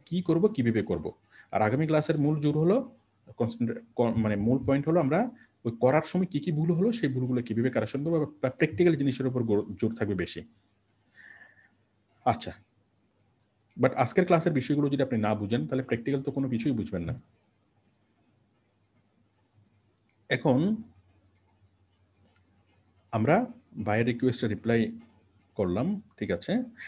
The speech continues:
তাহলে আমরা সেনসিটিভ পয়েন্টের বিষয়টা আমরা এতক্ষণ এক্সপ্লেইন করতেছিলাম, আশা করি আপনারা এটা বুঝতে পেরেছেন। হুম,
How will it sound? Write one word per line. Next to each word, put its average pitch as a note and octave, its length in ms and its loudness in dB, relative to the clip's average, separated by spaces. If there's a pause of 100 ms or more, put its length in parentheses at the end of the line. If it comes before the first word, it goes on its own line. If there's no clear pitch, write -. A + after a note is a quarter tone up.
(140)
তাহলে C3+ 120 4
আমরা D3+ 160 2
সেনসিটিভ F3 460 2
পয়েন্টের D3 240 4
বিষয়টা B2+ 280 2
আমরা B2+ 120 2
এতক্ষণ A#2 200 0
এক্সপ্লেইন A#2+ 340 -2
করতেছিলাম, B2 520 -2
আশা A2+ 220 -4
করি A2+ 120 0
আপনারা G2 400 -2
এটা G#2 140 -8
বুঝতে F2+ 240 -8
পেরেছেন। - 360 -10 (4000)
হুম, - 140 -14